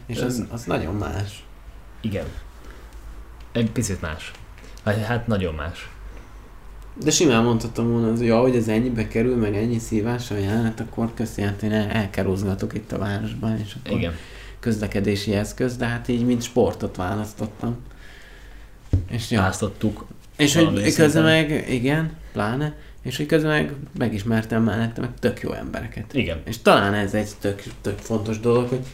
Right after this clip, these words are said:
Speaker 1: nyitottunk valami felé, és akkor hello, ott voltak emberek, akik ugyanezt szeretik, és persze a fő téma mindig az marad, hogy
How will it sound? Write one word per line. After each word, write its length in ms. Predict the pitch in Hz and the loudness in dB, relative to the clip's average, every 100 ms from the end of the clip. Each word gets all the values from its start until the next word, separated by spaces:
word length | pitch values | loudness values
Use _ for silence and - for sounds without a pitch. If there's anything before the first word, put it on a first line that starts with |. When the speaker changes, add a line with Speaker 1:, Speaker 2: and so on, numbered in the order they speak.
| - | 0
Speaker 1:
nyitottunk 600 | 131 135 151 151 170 170 | 2 6 4 4 0 2
valami 340 | 175 175 175 175 | 2 2 2 -2
felé, 480 | - 185 185 196 190 - - - - | 0 2 4 2 0 -12 -18 -18 -8
és 180 | 120 | -6
akkor 240 | 151 - 165 | -4 -2 2
hello, 240 | 123 98 110 | 4 6 6
ott 120 | 135 139 | 4 4
voltak 360 | 131 101 110 | 2 2 0
emberek, 440 | 117 123 127 131 135 | -2 0 0 -2 -4
akik 220 | 131 135 | -6 -2
ugyanezt 420 | 117 104 98 98 | -2 0 -2 -2
szeretik, 460 | 113 123 123 143 - - - - - | -2 -2 -2 -6 -6 -14 -18 -18 -8
és 300 | 131 127 127 - - - - - - | 0 2 0 -8 -18 -20 -20 -20 -2
persze 340 | - 165 156 156 | 6 6 6 2
a 60 | |
fő 260 | 143 156 143 | 2 2 2
téma 260 | 143 147 147 | 4 6 6
mindig 280 | 151 110 | 6 4
az 200 | 104 104 | 4 2
marad, 360 | - 98 107 107 | 2 2 2 0
hogy 200 | - 104 | -4 -6